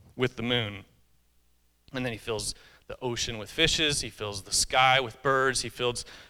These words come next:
the land with animals and man. So this is, this is the pattern that we see. God's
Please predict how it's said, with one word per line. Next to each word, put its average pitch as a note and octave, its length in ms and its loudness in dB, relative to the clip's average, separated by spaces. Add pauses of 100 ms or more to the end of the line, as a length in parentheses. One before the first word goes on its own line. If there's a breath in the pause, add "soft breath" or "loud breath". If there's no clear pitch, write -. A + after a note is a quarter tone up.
the B2 80 -6
land A#2+ 300 2
with A2 140 -8
animals G#2+ 640 -6
and G#2+ 180 -10
man. A2 300 0 (760 loud breath)
So B2 160 -6
this C3 200 -2
is, C3+ 100 -4
this D3 200 0
is D3+ 100 0
the D3+ 80 -6
pattern D#3 560 4
that A#2+ 80 -6
we B2 100 -10
see. A#2 360 0
God's A#2 400 -2